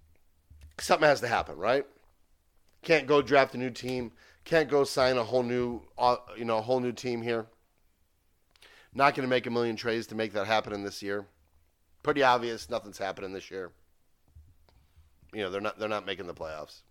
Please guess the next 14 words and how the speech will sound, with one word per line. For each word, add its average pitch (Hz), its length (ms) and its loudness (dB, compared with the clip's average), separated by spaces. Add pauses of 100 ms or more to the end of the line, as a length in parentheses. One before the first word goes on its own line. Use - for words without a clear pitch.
(1000)
But 107 460 2 (1500)
you 113 100 -8
can 120 100 -8
correct 123 340 -2
your 92 80 -20
coaching 101 440 -6 (840)
to 101 100 -16
get 95 140 -8
ready 101 180 -2
for 95 140 -10
next 98 260 -6
year. 82 240 -8 (1200)
When, 101 180 -6
when 90 380 -8